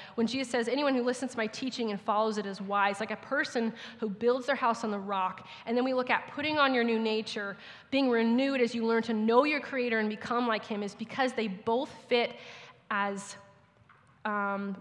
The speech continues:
one piece to ultimately say, if you want to put on your new nature, you have to listen to His teaching. It's no longer living this life passively or,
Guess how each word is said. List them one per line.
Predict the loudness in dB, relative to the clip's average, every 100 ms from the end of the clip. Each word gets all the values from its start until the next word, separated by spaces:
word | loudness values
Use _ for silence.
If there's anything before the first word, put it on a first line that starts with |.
| 0
one | 4 4 4
piece | -4 -8 -6 -6 -8 -8
to | -4 0
ultimately | 2 0 -2 -4 -2 -4
say, | -4 -4 -2 -2
if | -6 -6
you | -4 -2 -2
want | 0 0 0
to |
put | -6 0 2
on | 4
your | 2
new | 0
nature, | -2 -4 -2 -4 -4 -8 -18 -6
you | 0
have | 0 0
to | -6
listen | -8 -6 -6
to |
His | -8 -10
teaching. | -12 -14 -12 -12 -12 -16 -20 -12 -8
It's | -2
no | 2 4
longer | 4 4 2
living | 0 0 0
this | 0 0
life | 0 0
passively | 2 0 0 -6 -6 -4
or, | 0 -2